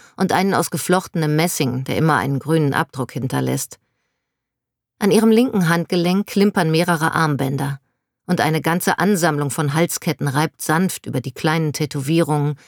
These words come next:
die sich von der Schulter bis zum Ohr erstrecken.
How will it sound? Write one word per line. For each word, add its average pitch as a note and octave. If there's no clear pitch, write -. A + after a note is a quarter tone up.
die F#3
sich E3+
von E3+
der D3+
Schulter G3
bis D#3+
zum D#3+
Ohr E3
erstrecken. C3